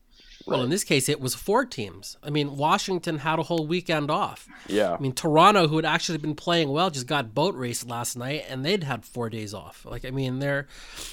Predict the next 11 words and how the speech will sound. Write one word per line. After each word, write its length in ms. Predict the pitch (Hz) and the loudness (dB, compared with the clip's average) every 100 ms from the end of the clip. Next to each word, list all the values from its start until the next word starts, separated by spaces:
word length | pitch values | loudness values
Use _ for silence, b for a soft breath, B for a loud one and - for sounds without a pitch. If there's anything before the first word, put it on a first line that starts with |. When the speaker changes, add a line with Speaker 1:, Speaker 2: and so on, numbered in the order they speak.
| B | B
Speaker 1:
it, 200 | 156 151 | -6 -4
it 140 | 160 - | -4 0
already, 500 | 165 170 175 170 160 | 2 4 2 2 0
we've 300 | 151 156 139 | 0 -2 0
seen, 180 | 185 | 0
and 180 | 131 143 | 0 2
that 160 | 175 185 | 4 4
was 140 | 160 | 0
just 240 | 135 160 131 | 0 -2 0
one, 520 | 143 214 101 104 - - - | 2 2 2 -6 -20 -16 -6
right? 340 | 127 180 | -2 -2